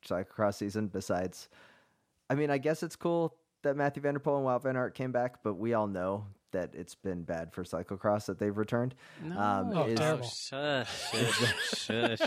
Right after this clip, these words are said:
Speaker 1: Is that
Speaker 2: Shush.
Speaker 1: two things.
Speaker 2: Ugh.
Speaker 1: Haas-,
Speaker 2: Yeah.
Speaker 1: Clara Ha-, Honsinger for
Speaker 3: Mm-hmm.
Speaker 1: America,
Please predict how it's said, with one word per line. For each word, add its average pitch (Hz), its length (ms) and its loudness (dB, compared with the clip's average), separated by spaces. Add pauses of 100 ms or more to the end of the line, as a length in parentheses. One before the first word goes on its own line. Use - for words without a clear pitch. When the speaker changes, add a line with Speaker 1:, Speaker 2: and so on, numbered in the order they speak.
(140)
Speaker 1:
Is - 180 0
that 107 260 0 (240)
Speaker 2:
Shush. 113 1040 -2
Speaker 1:
two 147 160 2
things. 107 380 -2 (1000)
Speaker 2:
Ugh. 110 260 -12
Speaker 1:
Haas-, 123 340 0 (260)
Speaker 2:
Yeah. 98 160 -8 (120)
Speaker 1:
Clara 120 320 2
Ha-, 117 260 -2 (100)
Honsinger 123 680 -2 (600)
for 110 180 2
Speaker 3:
Mm-hmm. 104 80 2
Speaker 1:
America, 127 460 2